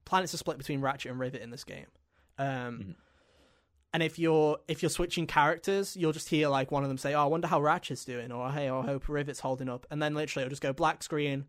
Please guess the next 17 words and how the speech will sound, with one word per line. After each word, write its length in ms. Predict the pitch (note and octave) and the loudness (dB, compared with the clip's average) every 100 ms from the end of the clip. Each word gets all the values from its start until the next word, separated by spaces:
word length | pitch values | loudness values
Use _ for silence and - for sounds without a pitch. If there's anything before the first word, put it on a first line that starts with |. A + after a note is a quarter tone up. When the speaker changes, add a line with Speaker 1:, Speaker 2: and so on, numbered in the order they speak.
| _ | _
Speaker 1:
straight 300 | - - D#3 | -6 0 2
away, 400 | C#3 C3+ C3 C3 - _ - | 2 2 0 -2 -8 _ -8
moves 260 | D3+ D3+ - | -2 -2 0
to 80 | D3 | -2
a 40 | |
planet, 440 | - C#3+ C3+ C3 - _ | 2 2 2 -2 -8 _
you 80 | C#3+ | -4
see 140 | D#3+ | -2
the 100 | D3 | -2
planet, 460 | C#3+ C#3+ C#3 C3+ - | 2 2 2 -2 -6
and 120 | D3 | -6
you're 80 | C#3+ | -4
just 140 | C#3+ - | -6 -6
in 160 | C#3+ | -6
it 80 | C#3 | -6
straight 240 | - C3+ B2+ | -6 -4 -2
away. 300 | C3 B2 | -4 -6